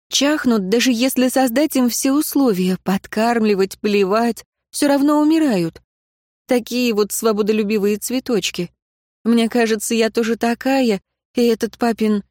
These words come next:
жених". Пес тут же начал скалить зубы и рычать.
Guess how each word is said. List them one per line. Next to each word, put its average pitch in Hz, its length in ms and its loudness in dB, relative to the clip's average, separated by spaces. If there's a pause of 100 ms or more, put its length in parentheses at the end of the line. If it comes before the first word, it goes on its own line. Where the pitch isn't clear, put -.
(180)
жених". 226 800 0 (1400)
Пес 247 540 0
тут 208 200 2
же 185 160 2
начал 190 380 2
скалить 175 460 0
зубы 202 380 0
и 220 120 2
рычать. 233 640 -2